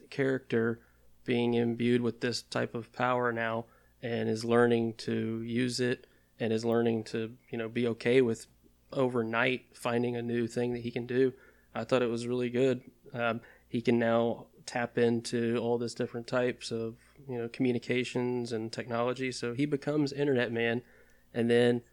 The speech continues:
<laughs> yeah, I think, I thought, I thought his character was really fun. And towards the end, we get, like, that closing sequence where he's getting, like, the power core installed by his dad on his chest.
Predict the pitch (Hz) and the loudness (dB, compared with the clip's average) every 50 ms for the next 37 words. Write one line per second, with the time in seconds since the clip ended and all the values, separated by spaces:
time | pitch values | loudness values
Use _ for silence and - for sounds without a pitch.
0 | _ - 339 302 - - _ _ 294 285 - _ _ _ _ - 135 175 196 156 | _ 4 4 4 4 -4 _ _ -6 -6 -6 _ _ _ _ 2 4 6 6 6
1 | 127 131 131 123 120 - 147 135 127 131 123 135 135 135 127 123 - 131 - 147 | 2 0 -2 -4 0 0 0 0 0 -2 -2 -2 -2 -2 -4 -8 -10 -8 -4 -4
2 | 143 135 - - 139 139 139 - 143 135 123 127 135 139 131 123 - - 143 147 | -4 -4 0 0 2 2 2 2 0 0 0 0 0 0 0 -2 0 2 6 6
3 | 143 127 123 120 113 - 143 143 131 135 131 131 127 135 139 139 131 127 - 131 | 8 8 6 6 6 4 4 4 4 2 0 0 2 2 2 2 0 -2 -2 -4
4 | - 123 120 117 - 127 - - - - 127 131 123 127 120 117 - - 131 131 | -4 -4 -6 -4 -4 -6 -6 -4 -2 0 0 2 2 0 -4 -4 -4 -4 -4 -4
5 | 131 - 123 123 123 - - 123 120 123 123 117 - - 127 117 123 117 120 117 | -2 -4 -4 -4 -4 -4 -6 -6 -4 -4 -6 -8 -6 -6 -6 -6 -4 -6 -6 -6
6 | 113 - 113 110 - - - 113 117 120 120 120 - - 135 131 127 127 127 127 | -6 -8 -12 -12 -10 -6 -4 -2 -2 -2 -4 -6 -4 -2 -2 -2 0 -2 -4 -6
7 | 123 117 - - - 117 120 120 120 120 120 117 117 113 110 110 - 117 113 120 | -6 -8 -8 -4 -2 -2 -2 -2 -2 -2 -2 -2 -2 -2 -4 -2 0 2 2 4
8 | 123 127 120 120 117 117 113 - - - - 117 117 127 143 - - | 4 2 2 2 0 -2 -4 -4 -6 -2 -2 0 0 0 -2 -6 -12